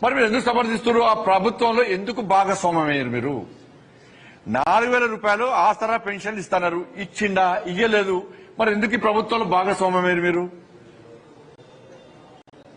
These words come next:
భూములు ఇచ్చిండ్రా? ఉద్యోగాలు ఇచ్చిండా? నిరుద్యోగ భృతి ఇచ్చిండా? ఏమి ఇచ్చిండు? రైతులకు ఏమన్నా, రైతులకు రైతు భరోసా ఇచ్చిండా?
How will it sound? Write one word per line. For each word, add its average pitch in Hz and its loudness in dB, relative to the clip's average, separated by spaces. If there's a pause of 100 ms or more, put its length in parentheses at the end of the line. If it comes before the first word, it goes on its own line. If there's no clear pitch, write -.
(1040)
భూములు 190 2
ఇచ్చిండ్రా? 180 -2 (1600)
ఉద్యోగాలు 180 2
ఇచ్చిండా? 151 0 (640)
నిరుద్యోగ 202 2
భృతి 165 0
ఇచ్చిండా? 156 0 (1400)
ఏమి 247 2
ఇచ్చిండు? 196 0
రైతులకు 208 0
ఏమన్నా, 170 2
రైతులకు 185 -4
రైతు 185 -2
భరోసా 185 0
ఇచ్చిండా? 151 0